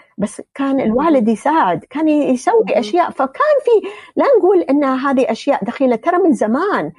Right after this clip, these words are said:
Speaker 1: يساندون بعض الأم والأبو. وبعدين على فكرة، أنا لما اشتغلت مع أرامكو قبل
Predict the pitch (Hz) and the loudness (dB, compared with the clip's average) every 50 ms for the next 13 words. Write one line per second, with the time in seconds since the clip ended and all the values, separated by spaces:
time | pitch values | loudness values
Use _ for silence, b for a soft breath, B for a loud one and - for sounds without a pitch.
0 | b b b b - 220 - - 302 302 277 226 196 262 285 247 214 180 226 247 | b b b b -4 -4 -2 -2 0 0 2 2 2 2 2 2 0 0 0 0
1 | 254 220 196 185 190 185 - - 208 208 202 185 180 160 - - 202 175 156 123 | 0 0 0 0 0 0 0 -2 -2 0 0 0 0 0 0 0 -2 -2 -4 -6
2 | - _ _ _ _ _ _ _ _ _ - 226 220 247 269 277 320 302 269 247 | -8 _ _ _ _ _ _ _ _ _ -2 -2 0 0 0 0 0 0 0 0
3 | 247 269 262 - 302 - - 233 208 - 214 214 208 196 185 175 143 104 165 175 | 0 0 -2 -4 -6 -4 -4 -4 -2 -2 -2 -2 -2 -2 -2 -4 -4 -4 -4 -2
4 | 185 185 180 - - 165 214 254 262 - 185 - - 160 165 180 196 208 196 - | -2 -4 -4 -6 -6 -6 -4 -4 -6 -8 -10 -12 -8 -6 -4 -4 -4 -4 -6 -10
5 | - 147 - 170 165 160 | -12 -10 -8 -8 -8 -10